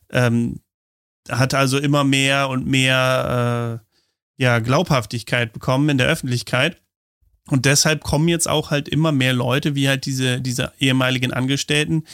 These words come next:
vom U-S-Militär, äh, daher und, und berichten, äh, ja, was sie gesehen haben.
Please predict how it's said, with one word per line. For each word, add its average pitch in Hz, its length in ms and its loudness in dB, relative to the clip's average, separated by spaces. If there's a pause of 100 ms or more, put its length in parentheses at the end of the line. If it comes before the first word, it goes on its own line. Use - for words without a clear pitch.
(400)
vom 139 280 0
U-S-Militär, 151 960 -2 (420)
äh, 180 40 -16 (300)
daher 131 640 2
und, 143 240 0
und 139 160 -2
berichten, 151 720 -2 (100)
äh, 143 520 -8
ja, 139 200 -2
was 135 220 -2
sie 139 80 -2
gesehen 135 380 0
haben. 131 220 -4